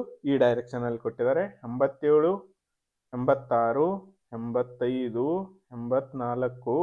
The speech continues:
ಎಂಬತ್ಮೂರು, ಎಂಬತ್ತೆರಡು ಅವರು ಕೊಟ್ಟಿದ್ದಾರೆ. ಎಂಬತ್ತೆರಡರಲ್ಲಿ ಒಂದು ಕಳೆದ್ರೆ ಎಂಬತ್ತೊಂದು, ಎಂಬತ್ತೊಂದರಲ್ಲಿ ಮೇಲಿಂದ ಒಂದು ಕಳೆದು ಬಿಡೋಣ, ಎಷ್ಟು ಉಳಿಯುತ್ತೆ? ಎಂಬತ್ತು ಉಳಿಯುತ್ತೆ.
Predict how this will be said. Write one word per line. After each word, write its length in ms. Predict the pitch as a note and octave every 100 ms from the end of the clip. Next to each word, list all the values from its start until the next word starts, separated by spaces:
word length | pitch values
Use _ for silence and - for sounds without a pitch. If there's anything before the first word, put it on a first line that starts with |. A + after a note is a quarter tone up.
| G3 F#3+ _ _ _ _ _ A2+
ಎಂಬತ್ಮೂರು, 800 | A#2+ C3+ C3+ C3 C3 C3 C3+ D#3 F#3 F#3 C3+
ಎಂಬತ್ತೆರಡು 500 | A#2+ A#2+ - A#2+ A#2
ಅವರು 140 | A#2 B2
ಕೊಟ್ಟಿದ್ದಾರೆ. 420 | B2 B2 B2+ B2+ F3 F3 C3+
ಎಂಬತ್ತೆರಡರಲ್ಲಿ 680 | A#2+ C3 - C3 C3+ C#3 C#3+ B2
ಒಂದು 140 | C3 -
ಕಳೆದ್ರೆ 320 | C#3 D3 F#3 A#3+ - _ _ _ _ -
ಎಂಬತ್ತೊಂದು, 600 | A2+ B2 B2 A#2 A#2 B2+ F#3 B3 - _ _ _ C#3
ಎಂಬತ್ತೊಂದರಲ್ಲಿ 760 | E3+ F#3+ F#3 F3 E3+ F3 A3 A3+ E3+
ಮೇಲಿಂದ 300 | C#3+ D3 D3 C#3
ಒಂದು 140 | D3 -
ಕಳೆದು 240 | C#3+ C#3+ C#3
ಬಿಡೋಣ, 240 | C3+ D3 D#3 C3+
ಎಷ್ಟು 200 | - C#3+
ಉಳಿಯುತ್ತೆ? 380 | C#3 D3 - A#3+ A#3+ _ _ A#2+
ಎಂಬತ್ತು 300 | G#2+ F#2+ _ G2+
ಉಳಿಯುತ್ತೆ. 260 | F2 G2+